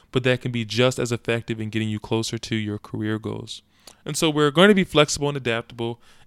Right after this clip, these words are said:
in the job search and thinking about our careers. But I think we also have to be mindful of how we're presenting ourselves and how we're setting ourselves up for success as we try to gain admission into these companies. And so when you think about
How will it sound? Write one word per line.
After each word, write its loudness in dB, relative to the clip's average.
in 0
the -2
job -4
search -8
and -6
thinking -6
about -4
our -2
careers. -10
But 8
I 10
think 0
we -4
also 2
have -2
to -8
be -2
mindful -4
of -2
how 0
we're 0
presenting -4
ourselves -8
and -10
how -6
we're -2
setting -4
ourselves -4
up -6
for -2
success -2
as 4
we 0
try 0
to 0
gain -2
admission -6
into -6
these -2
companies. -8
And -4
so 2
when 2
you -2
think -8
about 0